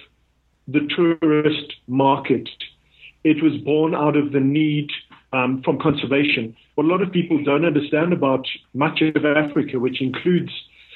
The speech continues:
South Africa, is that there is very little governmental support for conservation because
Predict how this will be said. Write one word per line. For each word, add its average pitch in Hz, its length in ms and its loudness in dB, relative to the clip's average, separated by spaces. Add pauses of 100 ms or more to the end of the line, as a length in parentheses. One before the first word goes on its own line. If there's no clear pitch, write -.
(320)
South 151 380 2
Africa, 135 600 0 (440)
is 135 140 0
that 151 240 -2
there 151 200 2
is 151 240 0
very 170 240 0
little 151 360 0
governmental 135 1000 0
support 139 520 -2 (640)
for 156 80 6
conservation 135 800 0
because 131 480 0